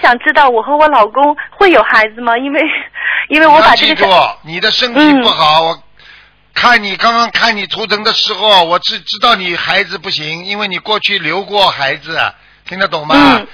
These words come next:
Speaker 2: 你没有，
Speaker 1: 嗯。
Speaker 2: 过去一直没有超度，所以你就很难再生。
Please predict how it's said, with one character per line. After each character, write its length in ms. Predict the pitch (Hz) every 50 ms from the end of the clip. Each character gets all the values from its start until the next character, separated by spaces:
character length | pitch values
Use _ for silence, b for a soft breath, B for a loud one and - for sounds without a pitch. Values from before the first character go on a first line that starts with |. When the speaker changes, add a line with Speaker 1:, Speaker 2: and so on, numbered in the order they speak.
| B -
Speaker 2:
你 100 | - 190
没 160 | 190 214 240
有， 120 | 247 233 262
Speaker 1:
嗯。 320 | 277 277 262 226 202 -
Speaker 2:
过 200 | - 226 240 240
去 180 | 233 - 214 214
一 160 | 208 226 233
直 120 | 180 202 214
没 140 | 196 214
有 140 | 220 208 196
超 280 | - - - 214 220 214
度， 220 | 175 233 220 196
所 140 | 160 175 202
以 20 |
你 80 | 196 190
就 100 | 185 208
很 220 | 190 - 180 156
难 180 | 143 156 180 190
再 160 | 196 208 185
生。 360 | - - - 196 190 185 180